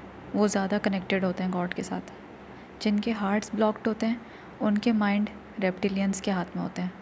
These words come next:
उनके mind dark forces foreign control कर लेती हैं, जो लोग hearts अपने block कर देते हैं। आपको कैसे पता चलेगा कि आपका heart open है कि नहीं? अगर आपका heart open है,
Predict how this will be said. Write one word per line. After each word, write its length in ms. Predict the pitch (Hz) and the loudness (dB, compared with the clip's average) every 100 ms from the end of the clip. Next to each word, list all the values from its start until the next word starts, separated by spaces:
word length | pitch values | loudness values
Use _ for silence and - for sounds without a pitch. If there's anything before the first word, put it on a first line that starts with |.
| - | -2
उनके 260 | 202 202 220 | 0 2 2
mind 400 | 190 185 220 - - | 2 2 0 -2 2
dark 200 | 190 185 | 4 4
forces 460 | - 196 - 226 | 0 -2 0 -4
foreign 300 | - 196 185 | 0 0 2
control 380 | 190 190 180 180 | 2 0 2 0
कर 140 | 175 170 | 2 0
लेती 320 | 170 - 190 | 0 -4 -6
हैं, 140 | 185 - - - - - - | -8 -10 -14 -16 -16 -8 0
जो 120 | 196 | 2
लोग 180 | 190 196 | 4 0
hearts 440 | - 190 185 - | 2 2 2 -2
अपने 160 | 190 196 | -2 0
block 260 | 180 170 - | 0 -2 -2
कर 100 | 175 | -4
देते 260 | 175 165 | -4 -4
हैं। 100 | 185 185 - - - - - - - - - - - - - - - - 190 185 190 - 190 190 185 190 - - - - - - | -6 -8 -14 -16 -18 -18 -18 -18 -16 -16 -16 -16 -16 -16 -16 -18 -18 -16 -16 -16 -16 -16 -16 -14 -16 -18 -18 -18 -18 -18 -18 -6
आपको 240 | 233 226 233 | -4 2 4
कैसे 240 | 226 220 | 4 2
पता 120 | 240 | 0
चलेगा 420 | 233 233 226 226 226 | 2 2 2 4 2
कि 140 | 226 | 2
आपका 260 | 214 - 220 | 0 0 0
heart 320 | 214 208 202 | 2 2 4
open 360 | 208 196 214 | 2 2 2
है 140 | 208 214 | 4 2
कि 140 | - | 2
नहीं? 180 | 202 202 - - - - - - - - | 0 0 -2 -12 -14 -16 -16 -16 -16 -4
अगर 200 | 214 220 | 0 2
आपका 240 | 226 226 226 | 2 0 -2
heart 280 | 226 220 | 0 0
open 380 | - 202 202 208 | 0 -2 2 2
है, 140 | 202 | 2